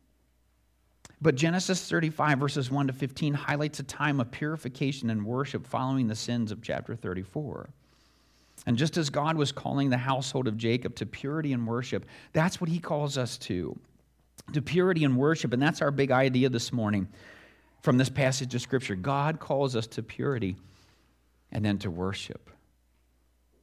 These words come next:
And if you haven't guessed already, that's the two main points today,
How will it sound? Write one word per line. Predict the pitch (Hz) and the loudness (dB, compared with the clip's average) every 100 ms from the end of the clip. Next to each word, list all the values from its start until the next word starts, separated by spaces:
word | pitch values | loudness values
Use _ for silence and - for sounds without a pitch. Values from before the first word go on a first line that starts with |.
| _ _ _ _ _ _ _ _ _ _ _ | _ _ _ _ _ _ _ _ _ _ _
And | 113 123 | 0 0
if | 127 | 2
you | 131 | 2
haven't | 120 | 2
guessed | 127 127 110 | 2 0 -2
already, | 101 107 104 | -2 0 2
that's | 113 - | 0 -2
the | - | -10
two | - 110 | -4 -2
main | 107 101 | 0 -2
points | 104 113 107 | -4 -6 -6
today, | - - 60 50 - | -10 -12 -10 -10 -12